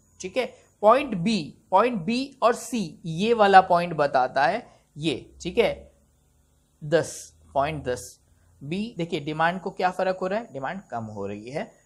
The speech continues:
ठीक है। B to C डिमांड कम हो रही है, प्राइस बढ़ रही है, ठीक है। So इसे कहते हैं contraction of demand, ओके। So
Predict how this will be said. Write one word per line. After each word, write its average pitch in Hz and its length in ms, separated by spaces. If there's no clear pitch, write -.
ठीक 165 120
है। 196 100
B 190 160
to 220 180
C 196 240
डिमांड 139 380
कम 135 140
हो 180 180
रही 254 200
है, 294 80
प्राइस 143 560
बढ़ 110 260
रही 95 320
है, 113 140
ठीक 175 120
है। 185 160
So 208 100
इसे 220 180
कहते 175 320
हैं - 100
contraction 135 600
of 151 140
demand, 120 380
ओके। 220 200
So 180 100